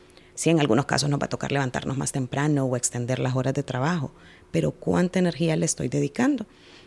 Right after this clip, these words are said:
Hay un ejercicio, eh, súper interesante que se trata de ir anotando todos los lapsos de tiempo que tenemos distribuidos en la agenda, por ejemplo,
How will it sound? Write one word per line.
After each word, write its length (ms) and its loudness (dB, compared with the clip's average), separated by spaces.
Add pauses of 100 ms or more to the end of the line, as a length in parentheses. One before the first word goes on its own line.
(120)
Hay 120 6
un 120 8
ejercicio, 600 2 (440)
eh, 180 2
súper 300 6
interesante 560 4 (520)
que 380 6
se 160 4
trata 360 4
de 100 6
ir 160 4
anotando 640 2 (200)
todos 340 6
los 180 6
lapsos 360 2
de 100 0
tiempo 400 -2
que 100 -2
tenemos 400 0
distribuidos 560 2
en 80 2
la 60 0
agenda, 320 0
por 120 0
ejemplo, 400 2